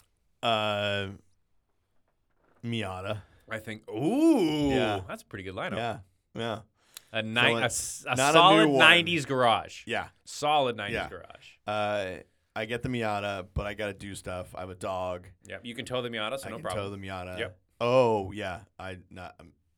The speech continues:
Speaker 1: is, what, like, to the track day?
Speaker 2: No, I think when it breaks.
Speaker 1: Yeah. Okay. Okay.
Speaker 2: I think you're
Speaker 1: Um, but
Speaker 2: Yeah.
Speaker 1: I can do, I can get stuff.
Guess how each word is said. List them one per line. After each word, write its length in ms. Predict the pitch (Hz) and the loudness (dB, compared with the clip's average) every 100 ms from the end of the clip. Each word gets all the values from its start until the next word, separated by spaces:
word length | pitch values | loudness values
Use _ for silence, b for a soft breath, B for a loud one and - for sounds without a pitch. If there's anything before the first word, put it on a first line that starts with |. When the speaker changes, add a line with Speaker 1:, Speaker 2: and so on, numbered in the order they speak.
| _ _ | _ _
Speaker 1:
is, 200 | - 101 | -14 -12
what, 180 | 101 95 | -12 -14
like, 180 | 87 - | -14 -18
to 100 | - | -16
the 100 | 87 | -16
track 360 | 87 90 92 - | -14 -14 -14 -14
day? 240 | 127 135 _ _ _ | -14 -14 _ _ _
Speaker 2:
No, 460 | 156 190 220 214 202 | -12 -2 0 2 4
I 100 | 190 | 4
think 200 | 233 196 | 2 0
when 80 | 147 | 2
it 40 | |
breaks. 380 | 143 - - - | 2 0 -8 -12
Speaker 1:
Yeah. 220 | 113 82 - - | -10 -10 -14 -16
Okay. 300 | 117 104 92 - | -10 -10 -10 -12
Okay. 280 | 110 90 92 | -12 -10 -10
Speaker 2:
I 100 | 131 | -8
think 200 | 135 143 | -8 -10
you're 200 | 131 110 | -8 -6
Speaker 1:
Um, 420 | 110 104 104 101 101 | -4 -2 -4 -6 -4
but 100 | 120 | -2
Speaker 2:
Yeah. 40 | |
Speaker 1:
I 80 | 117 | -2
can 180 | 120 120 | -4 -8
do, 760 | 120 123 123 127 123 123 123 - | -6 -4 -4 -4 -4 -6 -8 -8
I 60 | |
can 180 | 104 104 | -8 -6
get 200 | 113 113 | -6 -6
stuff. 520 | - 120 110 101 - | -4 -2 -2 -2 -10